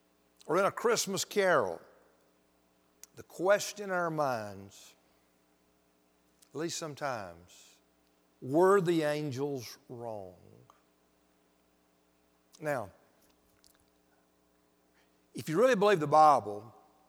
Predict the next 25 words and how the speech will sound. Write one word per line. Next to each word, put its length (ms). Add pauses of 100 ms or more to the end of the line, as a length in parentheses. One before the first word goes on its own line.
(500)
is 200
God's 920 (580)
inerrant 800
word, 680 (1120)
you 100
know 240
the 180
angels 600
were 160
not 240
wrong. 340 (1200)
You 100
know 120
that 180
the 80
message 920 (200)
that 160
they 200
proclaimed 960 (460)
would 280
not 360
have 200
been 280
an 140
erroneous 920